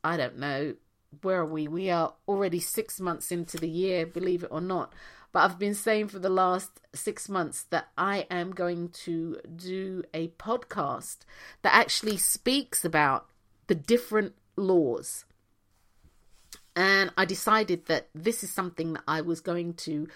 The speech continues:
do today. And I, I think I'm gonna break this up into, uh, three or four parts, depending on, on how long.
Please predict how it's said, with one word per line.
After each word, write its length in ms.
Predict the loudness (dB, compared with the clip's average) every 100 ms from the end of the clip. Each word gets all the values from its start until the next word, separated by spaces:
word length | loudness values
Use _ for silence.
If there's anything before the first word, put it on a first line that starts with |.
| -18 _
do 160 | -2 0
today. 460 | -2 -4 -2 -2 -6 -14 -20 6
And 200 | 8 8
I, 360 | 8 6 4 2
I 80 | 2
think 260 | 4 0
I'm 140 | 0 0
gonna 140 | 0
break 260 | 2 2 2
this 260 | -4 -8 -2
up 200 | -2 -2 -4
into, 760 | -4 -4 -6 -4 -4 -4 -8 -12 _
uh, 360 | -2 0 -2 -4
three 560 | -10 -2 2 2 0 -8 _ _ _
or 100 | -2
four 240 | 2 0
parts, 420 | 2 2 0 0 -6
depending 440 | -4 -4 -2 -4
on, 200 | -4 -6 -8 -6
on 120 | -4
how 260 | -2 -2 0
long. 420 | 2 0 0